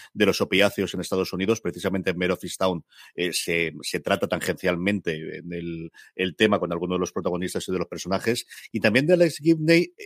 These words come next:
esta es una película, pero yo al final creo que vale mucho la pena porque va a haber adaptación de serie dentro de nada que se llama El Inventor, o La Inventora, mejor dicho, eh, sobre la historia de Elizabeth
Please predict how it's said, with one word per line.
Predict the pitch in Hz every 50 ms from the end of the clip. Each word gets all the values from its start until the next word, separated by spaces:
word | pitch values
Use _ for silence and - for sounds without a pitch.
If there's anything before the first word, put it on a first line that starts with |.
| - -
esta | 131 117 - -
es | 190 - -
una | 170 151
película, | - 127 120 135 117 104 95 92
pero | 85 95 95
yo | 92 98 117
al | 120
final | - 147 135 139 131
creo | - 123 127 120
que |
vale | 120 123 120
mucho | 113 113 - - 113
la | 104
pena | 110 113 110 123 135 - _ - - - _ _
porque | _ 117 104 92 107
va | 110
a |
haber | 110 123 120
adaptación | 123 120 113 - 110 - - 110
de | 107 107
serie | - - 117 107 110
dentro | 107 107 101 107
de | 104 101
nada | 107 113 123
que | 113 104
se | -
llama | - 107 110
El | 107 101
Inventor, | 90 90 95 85 82 - 107 95 92
o | 107 98
La | 92 92
Inventora, | 87 87 92 95 87 - - 120 110
mejor | 98 92 - 101 95
dicho, | 98 107 - - - 127 123 - _ - - - _ _
eh, | 165 135 113 110 107 107 110 -
sobre | - - 120 107 98
la | 101
historia | 92 - - 120 127 117
de | 107
Elizabeth | 101 98 95 - 101 92 87